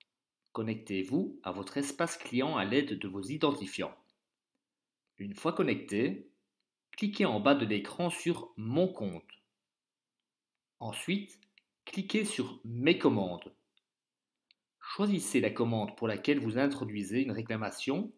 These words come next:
puis cliquez sur Détail de la commande. Une fois que vous êtes dans la commande, cliquez sur « Réclamation ». C'est à cet endroit que vous pourrez préciser la raison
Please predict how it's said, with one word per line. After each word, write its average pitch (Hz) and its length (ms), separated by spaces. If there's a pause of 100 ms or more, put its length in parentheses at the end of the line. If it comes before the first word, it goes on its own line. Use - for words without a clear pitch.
(120)
puis 117 140
cliquez 139 380
sur 147 380
Détail 156 540
de 127 100
la 143 120
commande. 101 460 (540)
Une 170 200
fois - 260
que - 100
vous 95 300
êtes 101 260
dans 95 160
la 120 120
commande, 104 520 (400)
cliquez 123 420
sur « 120 300 (160)
Réclamation ». 120 880 (960)
C'est - 240
à 87 60
cet - 260
endroit 113 380
que 98 100
vous 95 160
pourrez 117 380
préciser 131 500
la 101 140
raison 101 480